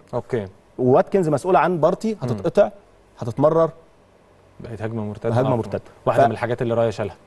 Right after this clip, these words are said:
Speaker 2: اه.
Speaker 1: مهم.
Speaker 2: ف لا، هي دي طلعت
Speaker 1: دي طلعت
Speaker 2: بره.
Speaker 1: بره.
Speaker 2: اه، دي طلعت بره. لكن
Speaker 1: مم.
Speaker 2: انا عايز اوريك الشكل ان ارسنال الشوط الاولاني، هنا برضو دي حاله تانية توريك.
Speaker 1: مم.
Speaker 2: هنا بص، لا، روجرز مع مين؟ مع
Speaker 1: مع بارتي.
Speaker 2: بارتي. واتكنز قافل
Speaker 1: قافل
Speaker 2: زاويه
Speaker 1: عليه
Speaker 2: التمرير
Speaker 1: على طول.
Speaker 2: ل-،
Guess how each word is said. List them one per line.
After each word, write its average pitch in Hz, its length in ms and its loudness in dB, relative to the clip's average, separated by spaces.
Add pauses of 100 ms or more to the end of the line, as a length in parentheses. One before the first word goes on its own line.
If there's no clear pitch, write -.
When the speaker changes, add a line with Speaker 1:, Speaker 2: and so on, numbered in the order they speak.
(120)
Speaker 2:
اه. 95 180 2 (120)
Speaker 1:
مهم. 101 200 -6 (180)
Speaker 2:
ف - 80 0 (500)
لا، 131 260 0
هي 123 100 6
دي 135 100 4
طلعت 147 220 4
Speaker 1:
دي 180 60 6
طلعت 165 160 6
Speaker 2:
بره. 160 140 6
Speaker 1:
بره. 123 200 4
Speaker 2:
اه، 104 40 -2
دي 120 60 -2
طلعت 131 200 -2
بره. 110 160 -4
لكن 165 240 2
Speaker 1:
مم. 190 80 -6 (200)
Speaker 2:
انا 123 120 0
عايز 156 140 2
اوريك 165 220 2
الشكل - 340 -2 (240)
ان 131 120 2
ارسنال 170 420 0
الشوط 123 320 -4
الاولاني، 151 420 2 (420)
هنا 151 120 4
برضو 156 200 4
دي 156 80 0
حاله 156 200 2
تانية 160 240 2
توريك. 143 400 0 (120)
Speaker 1:
مم. 110 80 -6
Speaker 2:
هنا 147 160 6
بص، 147 240 -2
لا، 107 200 0
روجرز 156 400 2
مع 123 140 0
مين؟ 135 160 -2 (500)
مع 107 80 4
Speaker 1:
مع 110 40 4
بارتي. 156 320 0
Speaker 2:
بارتي. 196 140 -4 (260)
واتكنز 135 440 2
قافل 147 240 2
Speaker 1:
قافل 135 80 2
Speaker 2:
زاويه 151 180 6
Speaker 1:
عليه 110 80 0
Speaker 2:
التمرير 131 280 4
Speaker 1:
على 170 80 0
طول. 160 100 2
Speaker 2:
ل-، 165 140 4